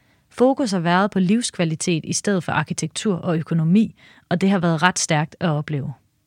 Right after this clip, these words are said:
For Michael Tolstrup er der ingen tvivl om, at erfaringerne fra Sydhavnen kan bruges fremover i andre byudviklingsprojekter. Udviklingen af Sydhavnen er kulminationen af en flerårig proces i Aarhus Kommune,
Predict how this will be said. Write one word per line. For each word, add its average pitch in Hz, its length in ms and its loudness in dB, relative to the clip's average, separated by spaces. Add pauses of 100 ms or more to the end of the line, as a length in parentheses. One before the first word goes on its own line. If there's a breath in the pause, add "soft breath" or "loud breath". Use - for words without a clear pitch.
For - 160 0
Michael 185 320 4
Tolstrup 185 480 0 (100)
er 170 80 2
der 180 80 4
ingen 220 260 4
tvivl 196 320 2
om, 175 280 0
at 180 100 0
erfaringerne 170 520 0
fra 165 160 -4
Sydhavnen 190 600 0
kan 165 140 -4
bruges 185 360 -2
fremover 165 560 2
i 202 140 0
andre 185 380 0 (100)
byudviklingsprojekter. 156 1120 -2 (1120)
Udviklingen 175 640 4
af 156 100 -2
Sydhavnen 190 580 0
er 156 40 -4
kulminationen 190 920 2
af 165 80 0
en 180 100 4
flerårig 190 560 0
proces - 560 -2
i 175 120 -4
Aarhus 175 340 -2
Kommune, 175 520 0